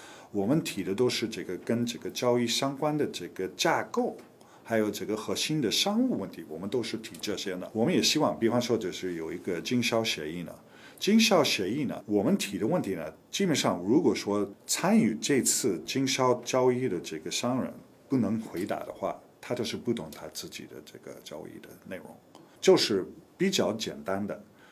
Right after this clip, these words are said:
但是这个都是我们必须了解的，我们才，才能够就是为他起草合同。所以这个我们原理，原理就是我们希望没有法律背景的人也可以用，但是呢，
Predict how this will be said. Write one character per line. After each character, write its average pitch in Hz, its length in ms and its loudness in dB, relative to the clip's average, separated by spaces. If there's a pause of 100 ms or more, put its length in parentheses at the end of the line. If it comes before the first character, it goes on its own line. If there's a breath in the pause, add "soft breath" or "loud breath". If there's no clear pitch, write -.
(100)
但 151 160 6
是 143 220 2
这 175 160 6
个 131 80 8
都 139 240 8
是 - 180 -4
我 80 220 -4
们 92 100 -8
必 113 140 -4
须 123 200 0
了 92 260 -2
解 104 180 -4
的， 76 100 -8
我 90 160 -8
们 98 300 -4
才， 98 220 -2 (160)
才 92 240 -6
能 80 180 -6
够 117 240 -2
就 - 120 -10
是 82 260 -10 (320 loud breath)
为 98 100 0
他 95 160 -2
起 - 220 -6
草 82 140 -6
合 - 140 -10
同。 - 220 -14
所 151 160 6
以 - 20 10
这 214 160 10
个 120 140 10
我 98 160 8
们 120 180 6
原 120 320 6
理， 147 160 -2 (120)
原 110 300 0
理 165 120 -2
就 104 140 -2
是 107 120 -4
我 85 200 -4
们 92 80 -4
希 - 240 2
望 214 320 4
没 107 260 6
有 123 160 4
法 92 140 -2
律 92 80 0
背 98 180 -2
景 78 180 -8
的 78 80 -10
人 71 300 -10
也 85 120 -6
可 - 180 -6
以 92 100 -4
用， 98 200 -4 (220)
但 147 160 6
是 147 160 0
呢， 110 160 2